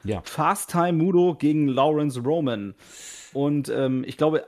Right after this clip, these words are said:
Speaker 2: jetzt leg ich einfach mal vor.
Speaker 1: Ja, mach, mach,
Speaker 2: Ne?
Speaker 1: komm. Ich kann mich nicht
Speaker 2: Ja.
Speaker 1: entscheiden. Leg vor.
Speaker 2: Und ich sag, ich sag, ich sag, äh, Lauri. Lauri gewinnt das.
Speaker 1: Will ich auch Lauri nehmen?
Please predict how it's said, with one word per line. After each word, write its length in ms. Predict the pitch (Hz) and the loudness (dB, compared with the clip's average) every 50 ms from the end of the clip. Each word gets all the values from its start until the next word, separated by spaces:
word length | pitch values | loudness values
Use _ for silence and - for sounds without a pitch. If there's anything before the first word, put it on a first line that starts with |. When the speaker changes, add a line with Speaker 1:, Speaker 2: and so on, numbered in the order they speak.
| - | -6
Speaker 2:
jetzt 240 | - 139 156 - - | -2 -2 -2 -2 0
leg 160 | 165 156 - | -4 -4 -4
ich 140 | - - - | -2 -2 -2
einfach 220 | 170 135 127 110 | -2 -2 -2 -4
mal 100 | - 117 | -4 -6
vor. 160 | 110 - - 113 | -4 -4 -2 0
Speaker 1:
Ja, 180 | 117 104 110 | 2 2 2
mach, 300 | 107 104 104 - - - | 2 0 -2 -4 -6 -8
mach, 160 | - 95 90 | -6 -6 -4
Speaker 2:
Ne? 120 | 80 123 147 175 | -2 -2 -2 -2
Speaker 1:
komm. 260 | 101 90 80 78 78 _ _ _ _ _ _ _ _ _ _ _ _ _ _ _ _ _ _ - | -4 -4 -6 -8 -10 _ _ _ _ _ _ _ _ _ _ _ _ _ _ _ _ _ _ -10
Ich 140 | 104 104 | -6 -2
kann 100 | - 143 | 2 4
mich 60 | 151 143 | 6 6
nicht 60 | 135 | 6
Speaker 2:
Ja. 60 | 131 120 | 6 4
Speaker 1:
entscheiden. 340 | 107 117 127 120 98 87 87 | 4 4 4 4 2 2 2
Leg 160 | 104 123 117 | 2 2 2
vor. 220 | - - 120 113 92 | 2 0 2 2 2
Speaker 2:
Und 1500 | 78 - _ _ _ _ _ _ _ _ _ _ _ _ _ _ _ _ _ _ - - - - - _ - - - - | 2 0 _ _ _ _ _ _ _ _ _ _ _ _ _ _ _ _ _ _ -10 -8 -8 -8 -8 _ -12 -14 -12 -10
ich 100 | - - | -10 -6
sag, 240 | - 139 127 - | -6 -6 -4 -4
ich 160 | 160 127 - - | -8 -8 -8 -10
sag, 240 | - 139 - - | -10 -12 -12 -12
ich 100 | - 127 | -12 -10
sag, 260 | - 156 147 - - - | -8 -10 -10 -10 -10 -6
äh, 520 | 160 160 160 165 165 165 165 160 156 160 | -4 -2 -2 0 0 -2 -2 -2 -4 -4
Lauri. 420 | 156 156 180 202 175 143 127 107 107 110 | 0 2 4 4 4 4 2 -2 0 2
Lauri 280 | - 147 147 131 120 | 4 4 4 4 4
gewinnt 260 | 107 113 107 107 95 | 2 0 -2 -2 -2
das. 300 | 104 98 - - - - _ _ _ _ _ _ _ _ _ _ _ - | -4 -6 -8 -10 -18 -20 _ _ _ _ _ _ _ _ _ _ _ -2
Speaker 1:
Will 100 | 113 120 | 0 0
ich 80 | 127 120 | 2 2
auch 100 | 127 143 | 0 0
Lauri 220 | 147 151 156 156 | 0 2 2 2
nehmen? 260 | 151 151 170 208 202 | 2 2 0 0 -2